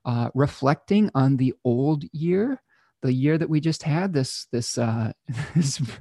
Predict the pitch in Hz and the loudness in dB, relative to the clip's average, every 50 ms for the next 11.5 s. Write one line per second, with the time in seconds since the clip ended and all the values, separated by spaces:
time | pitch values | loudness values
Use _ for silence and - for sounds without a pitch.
0 | - - - - - 180 170 147 131 - 170 147 - - 175 170 170 170 151 175 | -20 -20 -20 -18 -16 -14 -14 -8 -2 0 0 0 0 2 4 6 6 6 4 4
1 | 180 175 170 156 - _ _ - - - 147 135 - - 143 151 156 - - - | 4 2 2 0 -2 _ _ -6 0 2 2 2 2 0 -2 -2 -2 -2 0 0
2 | 165 160 160 156 160 175 180 160 131 - - - 147 143 139 123 - - 151 151 | 2 2 2 2 2 0 0 -2 -2 -4 -4 -2 0 0 0 -2 -2 -4 -4 -2
3 | 175 214 240 - _ _ _ _ _ _ _ _ _ _ _ - 143 139 135 139 | 0 0 -2 -4 _ _ _ _ _ _ _ _ _ _ _ -2 2 4 6 6
4 | 135 135 131 127 147 147 - 156 156 165 160 156 156 151 151 156 170 180 190 - | 6 6 4 4 2 2 2 0 2 4 4 6 6 6 6 4 4 4 2 0
5 | - - 185 190 208 226 - - - 117 113 120 - - 127 123 117 120 127 135 | -2 -2 0 0 2 0 0 0 0 2 2 0 0 0 0 0 2 2 2 4
6 | 151 151 143 147 147 143 151 156 143 - 120 - - 147 143 147 - - 143 127 | 4 4 4 4 4 4 4 4 4 2 -4 -2 0 0 0 0 0 -2 -4 -4
7 | - 151 156 175 196 180 139 123 123 - - 127 123 123 123 131 131 139 139 139 | -2 -2 -2 0 0 2 2 0 0 0 -2 0 0 2 0 0 2 2 2 4
8 | 139 135 139 135 - - - 131 135 135 131 127 135 123 - - 147 147 147 131 | 4 4 2 0 -2 -2 -2 0 2 4 4 4 4 2 2 2 4 4 4 4
9 | 110 - 110 - - 123 120 123 _ _ _ - - - _ _ - 156 151 127 | 2 -2 -6 -4 -2 -2 -2 -2 _ _ _ -20 -20 -20 _ _ 0 2 4 4
10 | 156 156 160 165 151 - 165 156 139 127 - - 151 147 151 - - - 127 120 | 4 4 4 4 2 2 2 2 2 2 4 4 4 4 4 2 2 0 0 0
11 | - - 170 185 - - 247 269 254 | 0 -2 -4 -4 -2 -2 -4 -4 -4